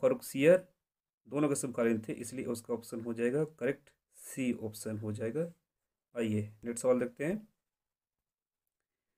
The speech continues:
पलामू के चेरो वंश का सबसे अधिक शक्तिशाली शासक था साहेब राय, मेदिनी राय, रंजीत राय, जयकृष्ण राय।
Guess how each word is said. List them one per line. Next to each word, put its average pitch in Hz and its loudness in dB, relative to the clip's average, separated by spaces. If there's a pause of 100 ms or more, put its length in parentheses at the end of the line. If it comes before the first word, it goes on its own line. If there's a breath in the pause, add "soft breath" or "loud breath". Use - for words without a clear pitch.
(440)
पलामू 156 6
के 196 2
चेरो 170 8
वंश 170 8
का 165 6
सबसे 170 6
अधिक 160 4
शक्तिशाली 143 0
शासक 127 2
था 107 2 (400)
साहेब 127 2
राय, 139 12
मेदिनी 123 6
राय, 135 10
रंजीत 123 0
राय, 135 8
जयकृष्ण 123 -2
राय। 110 2